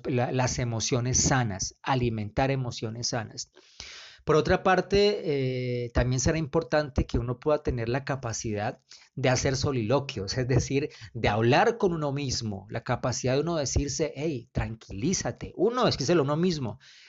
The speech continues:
Te-, tienes que estar en calma, esto solamente es un pensamiento, esto es ansiedad, pero tú lo puedes manejar. La capacidad de decirse estas cosas a uno mismo,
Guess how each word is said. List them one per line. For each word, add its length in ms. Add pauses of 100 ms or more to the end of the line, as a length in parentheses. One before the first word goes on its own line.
(300)
Te-, 380
tienes 240
que 80
estar 240
en 100
calma, 460
esto 340
solamente 800
es 140
un 120
pensamiento, 840 (280)
esto 300
es 140
ansiedad, 600
pero 220
tú 160
lo 180
puedes 320
manejar. 540 (380)
La 140
capacidad 460
de 60
decirse 420
estas 300
cosas 300
a 100
uno 280
mismo, 500